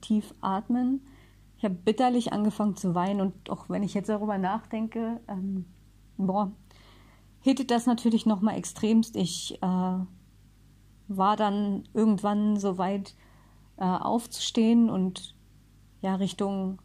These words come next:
Hostel zurückzugehen. Als ich weit genug weg vom Meer war, hab ich dann noch erstmal eine Sprachnotiz an meine Eltern aufgenommen und das tatsächlich unter Tränen, weil ich einfach ge-, pff, das war halt einfach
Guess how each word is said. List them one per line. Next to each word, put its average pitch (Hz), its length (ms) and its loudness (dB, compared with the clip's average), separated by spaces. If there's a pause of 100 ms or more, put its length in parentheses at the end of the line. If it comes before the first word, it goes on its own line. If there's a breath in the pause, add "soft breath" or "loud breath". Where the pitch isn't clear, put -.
(100)
Hostel 226 340 0
zurückzugehen. 247 920 0 (1000 soft breath)
Als 202 200 -2
ich 208 160 -4
weit 220 220 0
genug 226 300 2
weg 220 220 -2
vom 208 440 0
Meer 220 280 2
war, 220 220 4
hab 220 100 2
ich 208 80 -4
dann 220 160 2
noch 214 120 0
erstmal 214 300 0
eine 208 80 2
Sprachnotiz 214 600 0
an 208 120 0
meine 196 220 0
Eltern 233 320 0
aufgenommen 269 800 2 (720)
und 196 160 0
das - 320 -6 (1300 soft breath)
tatsächlich 220 420 4
unter 208 260 2
Tränen, 214 360 2
weil 202 140 -2
ich 208 120 -4
einfach 190 400 -4 (200)
ge-, 240 120 -4
pff, - 380 -14 (180)
das - 360 -18 (680)
war 196 220 2
halt 208 140 0
einfach 190 400 -4